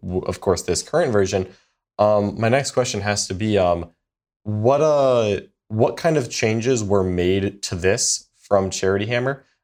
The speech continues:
And, uh, what do you, like, I guess, you know, this was, I don't wanna say this is a final version, but this was the final version for the tournament.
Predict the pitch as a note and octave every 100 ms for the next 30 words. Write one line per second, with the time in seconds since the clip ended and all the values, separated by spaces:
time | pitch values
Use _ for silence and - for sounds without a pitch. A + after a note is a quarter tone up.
0 | _ G2 G2 G2+ G#2 G2 G2 G2 A2 A#2+
1 | A#2+ A2+ A#2 G2 - _ _ _ _ G#2
2 | A2+ A2 - - - A2 G2 G#2 B2 -
3 | A#2+ G2 A2 A#2 G#2 - F#2 E2 F2 -
4 | E3+ D3 G#2+ G2+ G2 G#2 A#2 A#2 F#2+ F#2+
5 | G#2+ F#2+ F#2+ F#2+ F#2+ F2+ - _ _ _
6 | - A2+ A2 F#2 - A2 G2+ F2+ E2+